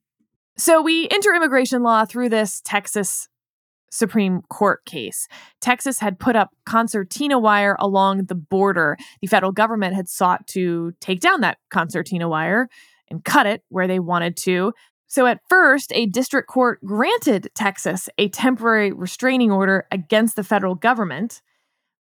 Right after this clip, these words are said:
But then it held a hearing, and the district court ruled that the United States sovereign immunity had not been waived, and therefore there couldn't be a temporary restraining order against the federal government.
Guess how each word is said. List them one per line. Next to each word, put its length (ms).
But 160
then 500
it 160
held 500
a 160
hearing, 680
and 140
the 40
district 380
court 340
ruled 340
that 160
the 60
United 460
States 600
sovereign 640
immunity 800
had 200
not 340
been 200
waived, 500
and 400
therefore 560
there 160
couldn't 280
be 100
a 60
temporary 340
restraining 420
order 380
against 320
the 80
federal 260
government. 560